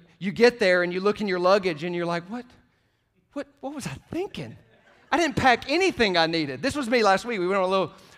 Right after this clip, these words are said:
two-day conference trip for the church, and I got there, and I was like, I looked at my bag, I was like, "Who, who packed this?" I wanted to blame my wife, but she was like, "It was you.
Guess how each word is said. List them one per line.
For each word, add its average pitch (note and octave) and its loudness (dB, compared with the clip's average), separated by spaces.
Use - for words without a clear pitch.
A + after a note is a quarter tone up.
two-day G#3 2
conference G3 0
trip F#3 -2
for F#3 -10
the E3+ -6
church, A3+ -2
and E3+ 0
I E3 2
got A3 2
there, G#3+ 2
and F3+ 4
I F3 4
was E3+ -4
like, F#3+ 2
I F#3 2
looked G#3+ -2
at B3+ -2
my F#3 2
bag, G3+ 2
I - -6
was G3+ -4
like, F#3 -2
"Who, F#4 0
who E4 0
packed - 0
this?" F3 -4
I B3 4
wanted D#4+ 2
to A#3 2
blame B3+ 4
my A#3+ 8
wife, C4 4
but B3 0
she C4 -8
was B3+ -6
like, A#3 -4
"It C4 -4
was E4+ -4
you. F4+ 0